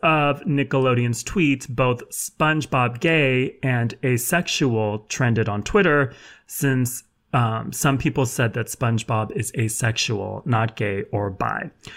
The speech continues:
So there's been rumors for years <laughs> about SpongeBob's sexuality, but in two thousand and two, the show's creator denied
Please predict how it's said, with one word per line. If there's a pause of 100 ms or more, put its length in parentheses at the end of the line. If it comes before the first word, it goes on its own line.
(120)
So
there's
been
rumors
for
years (380)
<laughs>
about (300)
SpongeBob's (520)
sexuality, (300)
but
in
two
thousand
and
two,
the
show's
creator
denied